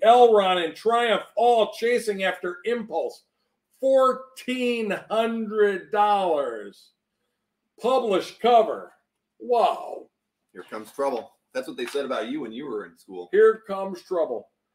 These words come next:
Speaker 1: I was class clown in school, so I was trouble.
Speaker 2: No surprise there.
Speaker 1: Beautiful cover.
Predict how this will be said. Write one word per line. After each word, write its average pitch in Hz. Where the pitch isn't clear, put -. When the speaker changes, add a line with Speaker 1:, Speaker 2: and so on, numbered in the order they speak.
Speaker 1:
I 135
was 202
class 190
clown 175
in 143
school, 135
so 135
I 143
was 135
trouble. 87
Speaker 2:
No 101
surprise 107
there. 92
Speaker 1:
Beautiful 233
cover. 196